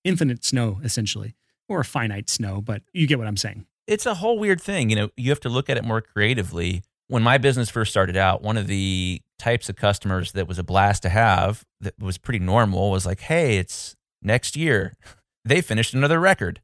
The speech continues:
Speaker 2: so I mastered it. Hey, it's another year later. They finished another record, so I mastered it." I didn't have any control over when they finished. I didn't have any control over when they wanted to release. I just knew, you know, if you had enough customers, they're gonna come back to you year after year after year, business starts to get pretty good.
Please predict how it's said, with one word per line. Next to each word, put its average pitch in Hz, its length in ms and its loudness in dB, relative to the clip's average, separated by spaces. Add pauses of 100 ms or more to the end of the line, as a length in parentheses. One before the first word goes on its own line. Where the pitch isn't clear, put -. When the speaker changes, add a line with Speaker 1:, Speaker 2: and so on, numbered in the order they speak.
(100)
Speaker 2:
so 113 240 2
I 147 80 8
mastered 170 480 2
it. - 160 -8 (240)
Hey, 160 220 4
it's 107 160 0
another 143 200 4
year 156 220 4
later. 151 460 4
They 170 140 2
finished 131 420 0
another 151 260 4
record, 156 480 2
so 165 160 2
I 214 80 6
mastered 220 400 4
it." - 160 -8 (320)
I 117 60 2
didn't 131 160 4
have 104 120 6
any 135 140 4
control 147 340 2
over 143 140 4
when 120 140 4
they 139 80 2
finished. 98 480 -2 (100)
I - 60 -10
didn't 92 160 0
have 90 100 0
any 104 160 0
control 110 380 -2
over 120 100 -2
when 101 140 2
they 101 60 2
wanted 101 180 2
to 127 80 -2
release. 131 500 -2 (260)
I 101 120 4
just 123 200 0
knew, 107 400 4
you 107 100 0
know, 104 80 6
if 101 100 0
you 101 40 2
had 104 80 2
enough 98 480 4
customers, 107 540 2
they're - 80 -8
gonna 92 160 -6
come 113 200 -2
back 107 200 4
to 95 140 -6
you 92 160 0
year 98 420 2
after 120 220 0
year 101 240 0
after 143 180 -2
year, 95 260 0
business 95 320 -2
starts 90 280 -4
to 92 80 -10
get 90 160 -6
pretty 123 180 -4
good. 196 300 2